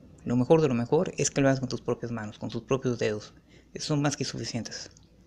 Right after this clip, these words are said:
Aquí vamos dando la forma a lo que viene siendo una de las patas. Continuamos con la forma. Se hace una pequeña hendidura con el dedo.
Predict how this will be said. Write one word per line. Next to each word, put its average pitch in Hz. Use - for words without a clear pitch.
Aquí 143
vamos 135
dando 139
la 113
forma 180
a 156
lo 123
que 127
viene 123
siendo 120
una 117
de 110
las 107
patas. -
Continuamos 123
con 117
la 113
forma. 170
Se -
hace 202
una 220
pequeña 165
hendidura 135
con 123
el 117
dedo. 120